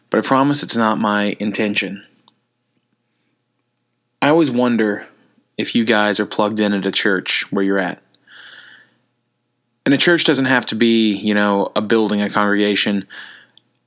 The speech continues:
A church can be a student ministry. It can be, like,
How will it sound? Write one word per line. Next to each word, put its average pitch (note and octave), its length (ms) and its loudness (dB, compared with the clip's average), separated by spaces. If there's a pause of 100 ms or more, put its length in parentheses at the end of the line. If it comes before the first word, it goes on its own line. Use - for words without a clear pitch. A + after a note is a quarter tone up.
(420)
A C#3 60 0
church - 280 2
can C#3+ 80 0
be C3 80 4
a A#2+ 60 0
student A#2 420 0
ministry. G#2 680 -4
It A2+ 140 -4
can A2+ 200 -2
be, A2 540 0 (100)
like, G#2 320 -8